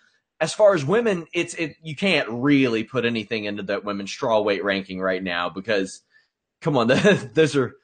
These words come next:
all kinds of weird. And really, the U F C rankings are kinda tough anyway. I'd like to see those done with, like, maybe a fight matrix dot com or something like that, a little more metric.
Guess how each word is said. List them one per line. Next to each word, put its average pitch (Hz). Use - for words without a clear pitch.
all 135
kinds 135
of 120
weird. 120
And 143
really, 196
the 127
U 135
F 123
C 139
rankings 120
are 110
kinda 110
tough 110
anyway. 104
I'd 131
like 151
to 160
see 156
those 123
done 117
with, 113
like, 107
maybe 110
a 95
fight 120
matrix 110
dot 104
com 110
or 101
something 107
like 101
that, 110
a -
little 107
more 107
metric. 104